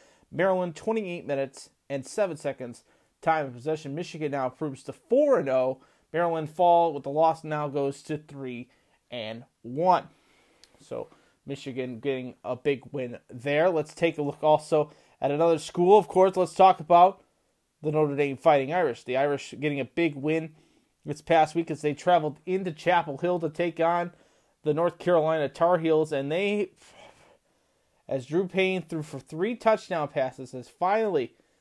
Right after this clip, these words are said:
in my opinion, I think Notre Dame has finally found the rhythm. I think they've finally found the rhythm, and they found a way to finally win some football games.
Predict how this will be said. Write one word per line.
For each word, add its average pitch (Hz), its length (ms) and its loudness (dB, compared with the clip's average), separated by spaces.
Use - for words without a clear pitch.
in 147 160 -8
my 190 160 -2
opinion, 190 440 0
I 180 200 -2
think 185 400 -10
Notre 180 300 -4
Dame 190 240 -4
has 156 220 -6
finally 202 760 0
found 180 540 0
the 156 100 0
rhythm. 151 380 0
I 143 60 -8
think 156 180 -6
they've 151 220 -4
finally 180 480 -6
found 170 480 -6
the 147 60 -4
rhythm, 143 420 -4
and 127 80 -10
they 131 120 -6
found 165 520 -4
a 147 80 -2
way 139 500 0
to 131 100 -16
finally 160 480 -4
win 135 220 -8
some 127 160 -18
football 131 400 -8
games. 123 340 -14